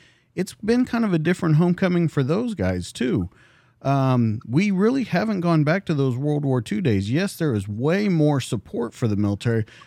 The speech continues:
but there's also a lot of vitriol and, and, uh, but there's a lot of spewed hate and stuff about it, too, and, and treated, uh, comparatively to the Vietnam War. Do you, would you agree with that kind of homecoming for 'em?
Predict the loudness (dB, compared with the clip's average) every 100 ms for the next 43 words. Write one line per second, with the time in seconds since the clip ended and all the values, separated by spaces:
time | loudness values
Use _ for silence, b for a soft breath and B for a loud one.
0 | B -8 -4 -2 -2 -4 -2 0 2 2
1 | 2 0 -4 -10 -4 -2 0 0 2 2
2 | 2 0 0 -2 -2 -4 -8 -4 -2 0
3 | -2 -4 b b b b _ -2 0 -2
4 | -6 -8 0 2 2 2 0 0 0 -4
5 | -8 -18 -8 0 0 0 0 0 0 -4
6 | -10 -8 -8 -6 -6 -4 -6 -10 -6 0
7 | 2 0 0 0 0 0 0 0 -2 -2
8 | 0 0 -2 -6 _ _ -2 0 0 -4
9 | 0 0 2 2 2 2 0 0 0 0
10 | 0 -6 _ -4 -2 0 -2 0 -2 -2
11 | -2 -2 0 0 -2 -2 -4 -4 -4 0
12 | 4 4 4 0 0 -2 -2 -2 -2 0
13 | 0 2 2 2 0 -2 -2 -2 -2 -2
14 | -4